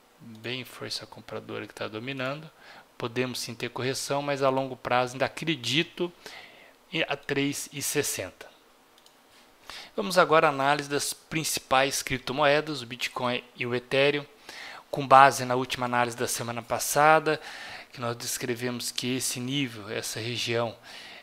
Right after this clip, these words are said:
era re-, semana retrasada, né, que nós desenhamos esse potencial zona de reversão, o mercado já sentiu e reagiu, e, e o mercado aí tomando força, e agora ele tem que romper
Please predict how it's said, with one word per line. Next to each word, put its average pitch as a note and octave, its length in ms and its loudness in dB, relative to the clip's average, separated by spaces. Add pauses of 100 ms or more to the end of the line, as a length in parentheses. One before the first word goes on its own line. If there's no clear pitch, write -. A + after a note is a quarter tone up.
(100)
era A#2 260 0
re-, - 200 -2
semana C3 300 0
retrasada, B2+ 800 4
né, A2+ 120 -4
que - 100 -10
nós B2 140 -6
desenhamos A#2+ 400 -4
esse - 80 -2
potencial A#2+ 760 -2 (260)
zona A2+ 360 -6
de G#2+ 100 -10
reversão, A#2 640 -2
o D3 60 -6
mercado B2 460 -2
já A#2 120 -4
sentiu C3+ 600 -2
e - 20 -2
reagiu, A#2+ 600 0 (500)
e, C#3 160 -4 (320)
e D3+ 60 -4
o D3 60 -2
mercado C#3 480 0
aí C3+ 80 -6 (280)
tomando D3 380 0
força, C#3 640 -2 (340)
e C#3+ 60 -2
agora C3 300 2
ele B2+ 140 -2
tem C#3+ 220 -6
que - 160 -8
romper C#3+ 720 0